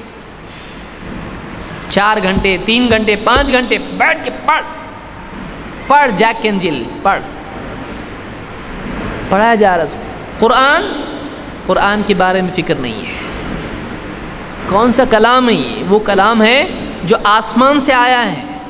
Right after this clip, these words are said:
आसमान से आया, उसके बारे में कोई फ़िक्र नहीं है।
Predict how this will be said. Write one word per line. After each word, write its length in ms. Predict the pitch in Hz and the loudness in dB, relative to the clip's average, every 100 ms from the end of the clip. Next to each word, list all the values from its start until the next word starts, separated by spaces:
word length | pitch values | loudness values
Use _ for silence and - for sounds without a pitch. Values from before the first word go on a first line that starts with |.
| - - - - - - - - - - - - - - | -14 -14 -14 -12 -14 -14 -14 -14 -12 -14 -14 -14 -4 0
आसमान 460 | 165 180 220 285 302 | 2 2 2 2 4
से 120 | 240 | 2
आया, 180 | 196 175 | 2 0
उसके 280 | 214 - 330 | -2 0 2
बारे 240 | 339 349 | 2 2
में 120 | 285 | 0
कोई 120 | 254 214 | 0 -2
फ़िक्र 240 | 196 165 | -2 -2
नहीं 160 | 127 113 | -4 -6
है। 360 | - - - | -6 -6 -8